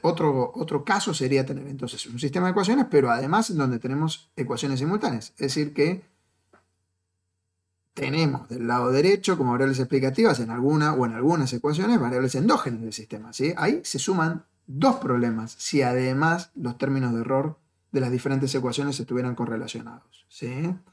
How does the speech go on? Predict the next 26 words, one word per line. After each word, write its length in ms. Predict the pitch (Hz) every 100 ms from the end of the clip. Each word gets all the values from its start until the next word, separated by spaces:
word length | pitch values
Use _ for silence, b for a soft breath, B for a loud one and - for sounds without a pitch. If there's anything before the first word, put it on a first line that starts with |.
| b b b b _ _ _ -
Esta 300 | 240 233 202
combinación 680 | 156 139 135 127 127 214 190
de 60 |
los 120 | 127
dos 120 | 127 135
problemas 380 | 139 175 170
de 80 | 123
tener 200 | 131 135
ecuaciones 540 | 135 135 117 170 185 160
simultáneas, 500 | 156 151 143 120 - _ _ -
¿no? 480 | - 127 143 185 - _ _ _
Que 220 | 143 131
es 120 | 135
el 120 | 131
objeto 500 | 123 113 - 151 147
de 60 | 127
esta 140 | 127
unidad 220 | 135 120 131
número 280 | 131 120
siete, 440 | 117 - 120 - - _
¿no? 440 | - 139 151 156 b b b b b _
Y 140 | 208
tener 260 | 160 196 226
a 80 | 196
su 180 | - 180
vez 520 | 202 - - -